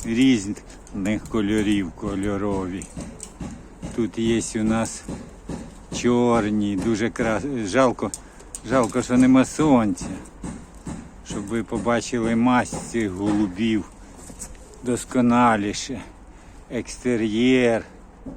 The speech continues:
і все інше. Розумієте? Е, я вам скажу, навіть, е, кольорові голуби, як на мене,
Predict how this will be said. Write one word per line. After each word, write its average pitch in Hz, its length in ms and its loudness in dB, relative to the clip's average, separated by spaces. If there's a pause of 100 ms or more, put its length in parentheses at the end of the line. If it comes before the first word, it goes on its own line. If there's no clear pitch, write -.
(460)
і 113 120 -4
все 117 360 0
інше. 101 640 -2 (920)
Розумієте? 107 880 4 (1900)
Е, 107 400 -4
я 110 300 2
вам 143 180 8
скажу, 117 560 0 (400)
навіть, 120 640 2 (1120)
е, 110 280 -6
кольорові 123 640 2
голуби, 98 720 0 (640)
як 107 340 -2
на 117 160 4
мене, 98 560 2